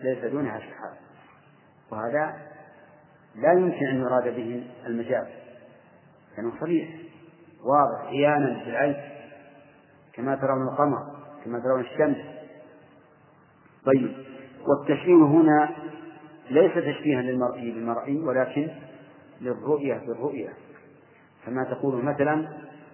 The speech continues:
"رأيت الجمل كرؤيتي ل-، ل-، لهذا ال-، الباب" مثلا. نعم.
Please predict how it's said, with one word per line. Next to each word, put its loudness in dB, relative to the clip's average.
"رأيت 2
الجمل 2
كرؤيتي 2
ل-، -12
ل-، 0
لهذا 0
ال-، -6
الباب" 4
مثلا. -8
نعم. -2